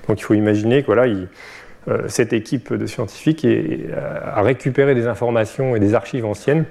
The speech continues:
pour essayer de retracer le périple et de refaire cette expédition aujourd'hui. Alors les résultats de ces travaux-là sont assez intéressants. Pardon.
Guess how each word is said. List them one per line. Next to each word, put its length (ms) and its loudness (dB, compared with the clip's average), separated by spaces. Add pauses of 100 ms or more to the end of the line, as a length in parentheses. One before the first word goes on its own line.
(240)
pour 180 6
essayer 240 2
de 80 4
retracer 760 0
le 120 2
périple 360 2
et 60 4
de 80 4
refaire 580 4 (380)
cette 200 0
expédition 680 -2 (640)
aujourd'hui. 400 2 (960)
Alors 160 0
les 120 4
résultats 380 2
de 60 -12
ces 140 -2
travaux-là 480 2
sont 200 -8
assez 180 -2
intéressants. 440 0 (880)
Pardon. 240 -2